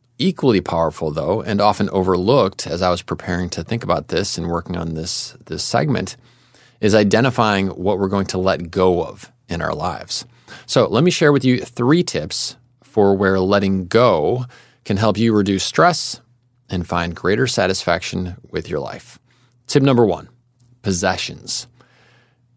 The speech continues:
Everything has energy. Everything is energy. We know this on a scientific level, right? Physical things are really a collection of molecules,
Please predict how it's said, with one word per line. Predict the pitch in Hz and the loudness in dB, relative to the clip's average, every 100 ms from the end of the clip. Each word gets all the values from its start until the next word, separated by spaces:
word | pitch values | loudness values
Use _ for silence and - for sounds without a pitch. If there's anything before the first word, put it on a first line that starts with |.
| _ - | _ 0
Everything | 143 180 185 160 | 4 6 6 4
has | 143 98 | 2 2
energy. | 92 85 87 - - _ _ _ _ _ _ - | 0 -2 -8 -12 -18 _ _ _ _ _ _ -2
Everything | 120 131 104 | 2 4 4
is | 135 135 | 2 2
energy. | 90 - - - - _ _ _ _ | -4 -10 -16 -20 -20 _ _ _ _
We | - 120 | 0 4
know | 127 170 | 6 4
this | 139 - | 4 2
on | 101 | -2
a | |
scientific | 92 98 87 - 107 - | -2 -4 -4 -2 -4 -4
level, | - - - 127 - _ _ | -10 -10 -8 -10 -12 _ _
right? | - - | -16 -6
Physical | - 127 120 110 | -2 0 2 2
things | 113 110 104 95 | 2 4 2 2
are | 92 | 2
really | 95 92 | 2 0
a | 90 | -2
collection | - 90 - 87 | -2 -2 -4 -8
of | 82 | -2
molecules, | 92 87 82 - 95 120 151 | 2 2 0 -2 -2 -2 -4